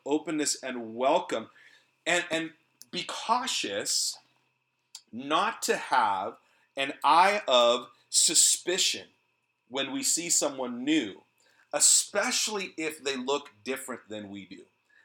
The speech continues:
especially if they have perhaps practiced their faith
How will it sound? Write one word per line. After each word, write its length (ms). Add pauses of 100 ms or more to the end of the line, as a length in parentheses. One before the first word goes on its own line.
(100)
especially 720
if 280
they 180
have 300
perhaps 500 (240)
practiced 520
their 120
faith 560